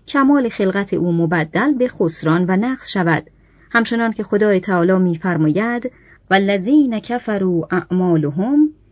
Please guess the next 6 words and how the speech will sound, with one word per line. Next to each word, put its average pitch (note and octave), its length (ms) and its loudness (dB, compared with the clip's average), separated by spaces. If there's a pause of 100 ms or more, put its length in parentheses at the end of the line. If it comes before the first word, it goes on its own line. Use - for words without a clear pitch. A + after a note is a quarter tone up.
(140)
کسراب A3+ 680 -4 (600)
بقیعة C4 840 0 (500)
یحسبه F#3 680 -2
الظمآن E3 1160 -2
ماء A#3 720 0
حتی F3 540 -4